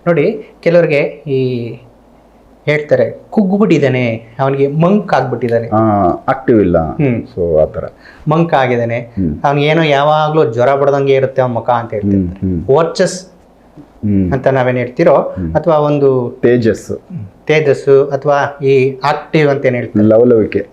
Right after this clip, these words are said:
Speaker 1: ಲವಲವಿಕೆ,
Speaker 2: ಹ್ಮ್.
Speaker 1: ಅದು ಕೂಡ ಅಭಿವೃದ್ಧಿ ಆಗ್ತಕ್ಕಂಥದ್ದು ಶೈಲಪುತ್ರಿಯಿಂದ.
Speaker 2: ಓಕೆ, ಹಾ, ಹಾ.
Speaker 1: ಈಗ ನೋಡಿ,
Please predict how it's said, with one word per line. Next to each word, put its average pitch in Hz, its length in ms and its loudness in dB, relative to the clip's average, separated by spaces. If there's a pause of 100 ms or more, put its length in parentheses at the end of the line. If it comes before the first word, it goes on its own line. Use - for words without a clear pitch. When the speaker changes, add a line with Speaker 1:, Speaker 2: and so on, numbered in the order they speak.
(120)
Speaker 1:
ಲವಲವಿಕೆ, 147 600 2
Speaker 2:
ಹ್ಮ್. 95 440 -2 (180)
Speaker 1:
ಅದು 196 280 2
ಕೂಡ 180 220 2 (280)
ಅಭಿವೃದ್ಧಿ 151 480 0
ಆಗ್ತಕ್ಕಂಥದ್ದು 131 920 -4 (260)
ಶೈಲಪುತ್ರಿಯಿಂದ. 107 680 -4 (240)
Speaker 2:
ಓಕೆ, 90 280 0
ಹಾ, - 540 -6
ಹಾ. - 100 -8
Speaker 1:
ಈಗ 143 120 2
ನೋಡಿ, 147 560 0